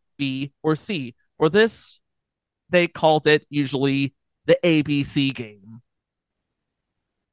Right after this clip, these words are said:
Once the champion selected the child, the corresponding definition would be displayed on a screen, after which he or she could either guess or select another child. If the champion is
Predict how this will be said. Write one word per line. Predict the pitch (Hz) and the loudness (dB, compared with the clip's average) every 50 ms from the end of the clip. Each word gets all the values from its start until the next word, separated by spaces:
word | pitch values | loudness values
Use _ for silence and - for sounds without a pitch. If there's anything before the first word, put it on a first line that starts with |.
| _ _ | _ _
Once | - 202 240 247 - | -4 -2 -2 -2 -4
the | 226 | -4
champion | - - 220 214 - 214 208 196 | 0 2 2 2 0 -2 -10 -8
selected | - - 190 180 - 175 - | -4 -4 -4 -4 -4 -8 -16
the | 143 - | -18 -10
child, | - 185 190 185 185 185 190 196 185 - _ _ _ _ _ _ _ - | -2 0 2 2 4 4 2 0 -2 -4 _ _ _ _ _ _ _ -20
the | - | -6
corresponding | - - 202 202 - - 190 180 170 160 165 | -2 0 0 0 0 2 2 2 2 0 -2
definition | - 156 - 165 156 170 165 - - 170 | -2 -2 0 0 0 -2 -2 -2 -4 -4
would | 156 143 139 | -4 -4 -6
be | - 139 135 | -6 -10 -14
displayed | - 117 113 - _ - 165 170 170 170 - - | -14 -16 -20 -14 _ -4 -2 -2 -2 -2 -4 -4
on | 139 131 | -4 -4
a | 127 127 | -4 -6
screen, | - - - - - 240 262 240 180 147 147 151 170 - - | -8 -12 -20 -12 -8 -6 -4 -4 -4 -4 -6 -8 -8 -6 -2
after | 165 160 - - 147 147 | -2 -2 -2 -2 -2 -2
which | 143 151 151 147 - - - - | 0 0 -2 -2 -4 -10 -16 -12
he | - 160 160 | -8 -4 -2
or | 160 175 | -2 -2
she | 175 - - 139 143 - | -2 -4 -6 -8 -10 -10
could | - 143 139 | -12 -8 -8
either | 135 123 117 117 117 | -6 -6 -6 -6 -6
guess | - - 135 139 170 170 - - | -4 -2 -2 -2 -2 -4 -6 -4
or | - 170 147 | -2 -2 -2
select | - - 165 135 - - - | -2 -4 -4 -4 -4 -6 -8
another | 170 151 123 107 127 120 | -10 -10 -10 -10 -10 -12
child. | - - - 233 247 190 123 107 101 - _ _ _ _ _ _ _ _ _ _ _ _ _ _ | -10 -4 -2 0 0 0 -2 -6 -8 -10 _ _ _ _ _ _ _ _ _ _ _ _ _ _
If | - 190 - | -4 -2 -2
the | - 143 | -4 -8
champion | - - 220 233 226 254 254 254 247 220 | -2 0 2 2 2 0 -4 -4 -4 -4
is | 190 - | -6 -4